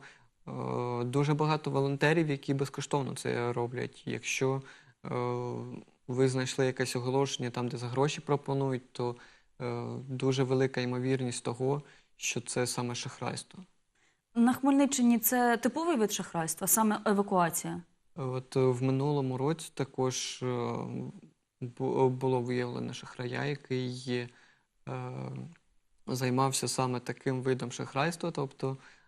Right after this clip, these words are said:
Speaker 1: е, вивезенням людей з тимчасово окупованих
Speaker 2: Мгм.
Speaker 1: територій, там, з, е, небезпечних територій. Е, і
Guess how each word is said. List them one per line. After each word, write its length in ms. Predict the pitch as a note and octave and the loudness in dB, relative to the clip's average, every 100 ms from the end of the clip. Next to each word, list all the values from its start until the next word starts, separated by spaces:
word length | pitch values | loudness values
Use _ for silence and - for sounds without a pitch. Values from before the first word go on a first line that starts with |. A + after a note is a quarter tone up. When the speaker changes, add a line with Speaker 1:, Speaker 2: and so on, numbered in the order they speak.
| - B2 | -8 -4
Speaker 1:
е, 40 | B2+ B2+ B2 A#2+ | -2 -2 -2 -2
вивезенням 640 | A#2+ C3 C3 B2+ B2+ B2 A#2+ | 0 2 2 2 0 -2 -2
людей 320 | A#2+ B2 A#2+ | -2 -2 -2
з 80 | - | -4
тимчасово 520 | B2+ B2 - C3 B2 | -10 -12 -8 -6 -6
окупованих 520 | B2 - B2 B2 B2 | -8 -12 -8 -6 -8
Speaker 2:
Мгм. 100 | - | -8
Speaker 1:
територій, 500 | - B2 D3 D#3+ D3+ | -6 -2 2 2 0
там, 300 | C#3+ B2 A#2+ | -2 -4 -4
з, 240 | A#2+ - | -6 -6
е, 1040 | A#2 A#2 A#2 - _ _ _ C3 B2 A#2 A2+ - - | -4 -4 -8 -14 _ _ _ -8 -6 -6 -8 -10 -8
небезпечних 720 | C3+ B2+ B2+ - D3+ D#3 D3 | -2 -2 -2 4 4 4 -2
територій. 680 | - C#3 C3+ C#3 C3 B2+ C3+ - - _ _ _ _ - | 0 0 0 0 0 -2 -4 -14 -20 _ _ _ _ -8
Е, 500 | B2 B2 B2 A#2+ B2+ - _ - | -6 -6 -6 -6 -8 -10 _ -2
і 460 | C#3+ D#3 D#3+ D3+ | 2 4 4 4